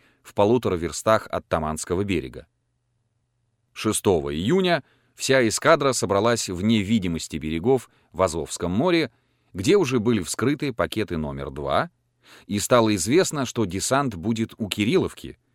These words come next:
куда и двинулась эскадра. Шторм затянул высадку до восьмого июня.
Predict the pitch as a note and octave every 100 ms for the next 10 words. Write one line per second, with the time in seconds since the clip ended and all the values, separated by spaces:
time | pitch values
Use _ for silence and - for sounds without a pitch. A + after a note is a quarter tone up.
0 | _ - F#2+ B2+ D3 F2 E2+ E2+ F#2 G2+
1 | G#2+ - D2 C2 D#2+ - _ _ _ _
2 | _ _ _ _ _ _ _ _ _ -
3 | - D3+ G3 F3+ - G2 A2 A#2+ B2+ G2+
4 | C3+ - B2 - A#2+ F2+ F2 - F#2 F2+
5 | F2+ G#2 F#2 D2+ A1+ G#1